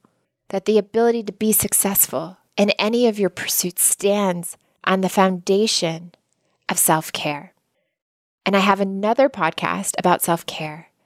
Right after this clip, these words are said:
And so if this interests you, I recommend going and listening to that after this one is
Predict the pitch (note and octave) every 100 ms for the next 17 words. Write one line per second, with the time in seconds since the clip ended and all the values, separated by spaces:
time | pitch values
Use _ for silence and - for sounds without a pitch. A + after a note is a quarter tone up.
0 | _ _ - F3 F#3 F#3+ - F#3+ - G3+
1 | G#3 A#3 - - F#3+ F3+ F3 F3 F3+ E3+
2 | E3+ E3+ E3+ E3 E3+ D#3+ D#3+ D#3+ D#3+ E3+
3 | D#3+ F3 E3 F3 - D#3+ - E3 E3 D#3+
4 | - D#3 D#3